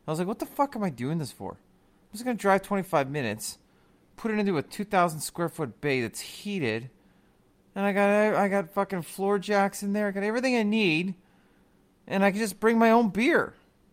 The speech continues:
Speaker 1: And, like, this is an enjoyable project. You
Speaker 2: Right,
Speaker 1: know?
Speaker 2: no,
Speaker 1: I
Speaker 2: no
Speaker 1: could
Speaker 2: cat
Speaker 1: make,
Speaker 2: destroying,
Speaker 1: I could
Speaker 2: yeah.
Speaker 1: make changing off tires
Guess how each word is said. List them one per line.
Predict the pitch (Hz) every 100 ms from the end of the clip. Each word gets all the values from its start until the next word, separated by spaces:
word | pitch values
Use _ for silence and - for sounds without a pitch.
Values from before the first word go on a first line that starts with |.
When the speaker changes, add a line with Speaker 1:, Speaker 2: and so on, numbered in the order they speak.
| _ _ _ - 131 123 - - - - - - - -
Speaker 1:
And, | - 190
like, | 196 170
this | 214
is | 233 214
an | 208
enjoyable | 170 151 170 190 185 190
project. | 185 196 180 165 131 107
You | - - - - -
Speaker 2:
Right, | 180
Speaker 1:
know? | 139 143
Speaker 2:
no, | 156 175 190 170
Speaker 1:
I | 190 165
Speaker 2:
no | 196
Speaker 1:
could | 247
Speaker 2:
cat | 185 175 233
Speaker 1:
make, |
Speaker 2:
destroying, | 185 - 175 160
Speaker 1:
I | 147 135
could |
Speaker 2:
yeah. | 131 110
Speaker 1:
make | 180 175 175 151
changing | - 165 156 151 160 131
off | 127 127 -
tires | 131 117 110 110 107